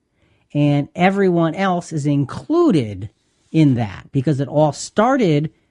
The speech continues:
death began with Adam, and death eventually ends with Jesus. It's a perfect, perfect equation. Uh, the loss of life in death is the same as the loss of a soul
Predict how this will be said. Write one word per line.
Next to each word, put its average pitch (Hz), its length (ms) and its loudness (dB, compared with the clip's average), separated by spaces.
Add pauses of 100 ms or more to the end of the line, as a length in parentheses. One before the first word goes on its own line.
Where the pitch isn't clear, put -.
(180)
death 196 400 -2
began 185 560 2
with 233 160 0
Adam, 113 540 -4 (580)
and 120 220 2
death 170 420 0
eventually 135 640 -2
ends 131 380 2
with 113 200 -6
Jesus. - 600 -4 (680)
It's 123 180 -2
a 117 140 -2 (220)
perfect, - 800 -2 (400)
perfect 165 500 -2
equation. 113 560 -6 (400)
Uh, 156 260 -2
the 160 140 0
loss 180 320 2
of 170 220 -2
life 151 460 0
in 139 120 2
death 143 300 0
is 127 120 -2
the 120 60 -8
same 143 380 0
as 131 100 -2
the 117 80 -6
loss 127 380 -2
of 117 220 -4
a 135 100 -6
soul 123 800 -2